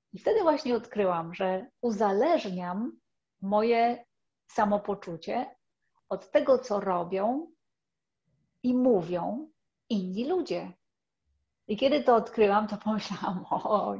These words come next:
nie, nie mam zamiaru pozwolić, żeby inni ludzie w taki sposób kontrolowali moje życie”.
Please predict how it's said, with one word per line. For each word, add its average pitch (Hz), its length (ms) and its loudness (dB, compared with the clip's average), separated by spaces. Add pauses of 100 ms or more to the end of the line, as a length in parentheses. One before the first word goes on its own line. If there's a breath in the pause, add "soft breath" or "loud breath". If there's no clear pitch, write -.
(260)
nie, 175 260 -8 (580 loud breath)
nie 226 100 2
mam 247 200 2
zamiaru 196 580 -4
pozwolić, 202 560 -4
żeby 196 200 -4
inni 226 400 -4
ludzie 196 280 -6
w - 80 -18
taki 196 260 -10
sposób - 380 -16
kontrolowali 185 720 -6
moje 180 280 -10
życie”. 175 500 -10